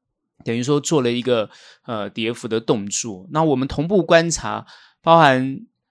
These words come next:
费半，包含这个纳斯达，哦，那费半也是跳跌，然后呢，纳斯达也是跳跌。那在这个位阶上来讲呢，基本上便是大家原本要往上反弹之后往下修正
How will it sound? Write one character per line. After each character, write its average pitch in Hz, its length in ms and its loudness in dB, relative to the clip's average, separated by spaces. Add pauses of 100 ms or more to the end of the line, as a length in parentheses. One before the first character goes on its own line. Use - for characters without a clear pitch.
(120)
费 156 260 2
半， 123 440 0
包 143 200 6
含 117 220 -2
这 120 160 -4
个 110 220 -2
纳 120 180 0
斯 - 160 -10
达， 104 300 -4 (240)
哦， 98 200 -6
那 160 160 4
费 190 160 4
半 165 140 4
也 120 60 0
是 120 100 -6
跳 120 280 -2
跌， - 400 -18
然 110 120 -12
后 139 160 -4
呢， 120 100 -4
纳 139 180 0
斯 139 100 -6
达 107 100 -2
也 95 40 -8
是 95 80 -18
跳 95 280 -14
跌。 - 300 -20
那 147 120 -6
在 180 240 -2
这 - 240 0
个 135 140 -4
位 151 180 0
阶 139 180 -2
上 131 200 -2
来 107 160 -4
讲 104 240 -10
呢， 90 180 -20 (300)
基 - 180 -2
本 160 160 2
上 131 320 -4
便 135 300 0
是 123 240 -4
大 143 220 2
家 151 60 2
原 131 160 -2
本 120 60 -2
要 113 80 2
往 95 300 -4
上 113 420 -4
反 95 260 -10
弹 98 240 -12
之 165 200 -4
后 147 240 -2
往 92 240 -12
下 110 260 0
修 135 380 -4
正 120 360 -2